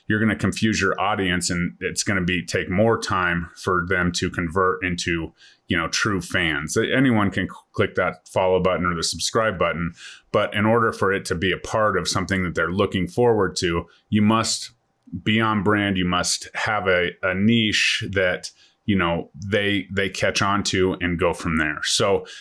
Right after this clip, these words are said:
make sure that you're consistent. You can't get consistent in your content without being consistent posting your content. And so that's kind of the,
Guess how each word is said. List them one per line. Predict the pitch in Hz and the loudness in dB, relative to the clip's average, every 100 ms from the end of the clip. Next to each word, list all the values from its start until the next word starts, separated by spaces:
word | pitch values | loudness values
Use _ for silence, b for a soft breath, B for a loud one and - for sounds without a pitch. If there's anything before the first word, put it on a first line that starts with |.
| B | B
make | 117 120 | 0 0
sure | - 131 | 0 0
that | 110 | 0
you're | 85 85 | 0 -2
consistent. | 92 87 - 117 - 82 80 | -2 0 2 0 0 -2 -2
You | 90 | -2
can't | - 120 98 | 0 0 2
get | 107 - | 0 -2
consistent | - 98 117 - 110 90 - | -2 0 0 0 -2 -2 2
in | 120 | 4
your | 117 92 | 4 0
content | - 90 85 98 95 | 0 0 0 -2 -2
without | - 90 85 - B B - | 0 0 0 -4 B B -2
being | 113 107 | 2 2
consistent | 92 90 107 92 98 80 | 2 0 2 0 -2 -4
posting | - 98 - 90 | 0 0 2 -2
your | 82 78 | -4 -6
content. | - 78 76 82 64 | -8 -6 -6 -8 -6
And | 90 | -4
so | - 95 82 B B B - | 0 2 0 B B B -2
that's | 110 107 | 0 0
kind | - 107 101 | -2 0 0
of | 82 | 0
the, | 87 | 0